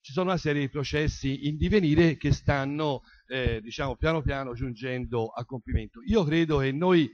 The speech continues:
sul territorio fiorentino poss-, potremmo essere una delle punte più avanzate insieme alle esperienze che sono state fatte. Io,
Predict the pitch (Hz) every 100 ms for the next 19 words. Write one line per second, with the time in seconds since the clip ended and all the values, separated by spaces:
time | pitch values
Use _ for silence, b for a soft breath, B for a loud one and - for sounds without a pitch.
0 | b b b b _ - 135 - 143 156
1 | 165 151 160 208 190 - - 135 - 151
2 | - 131 170 151 156 165 - 160 175 147
3 | 135 175 165 156 139 - _ - 143 131
4 | 127 - 180 135 113 110 113 - 151 151
5 | 131 107 110 107 - 127 131 151 127 120
6 | 120 113 131 123 117 110 92 - - B
7 | B B B B _ _ _ _ - 214
8 | 202 -